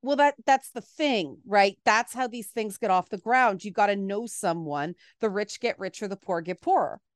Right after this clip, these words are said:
And so with the U S, because there are these enclaves of black wealth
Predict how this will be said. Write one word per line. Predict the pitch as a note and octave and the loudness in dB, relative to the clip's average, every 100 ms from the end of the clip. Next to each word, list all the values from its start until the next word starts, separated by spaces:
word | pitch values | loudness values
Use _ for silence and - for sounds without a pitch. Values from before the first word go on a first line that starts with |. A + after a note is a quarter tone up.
| _ _ _ _ _ | _ _ _ _ _
And | A3+ A3+ A3 A3 A3 - _ | 4 6 6 4 0 -10 _
so | - - B3+ A#3+ A3+ G#3+ | -18 -6 0 4 2 0
with | G#3+ G3 C4+ D#4 _ | -8 -4 -4 -4 _
the | A#3+ C4 | -8 -4
U | A#3+ A#3 | -4 0
S, | A#3+ B3+ - | 2 2 -2
because | - G#3+ - A#3 C4 A#3+ - | -10 -14 -8 -4 -4 -4 -6
there | B3 A#3 | -6 -2
are | G#3+ A3 | -2 -2
these | G3 G3+ G3 F3 - - | -6 -10 -10 -12 -14 -6
enclaves | G#3 B3+ - A3 G3+ F3+ - | -6 -6 -6 -4 -4 -6 -6
of | A3 F3 D#3+ | -4 -4 -6
black | F#3+ F#3+ F#3 - | 0 2 2 0
wealth | G3 F3 G#3 A3+ F#3+ | -8 0 2 2 0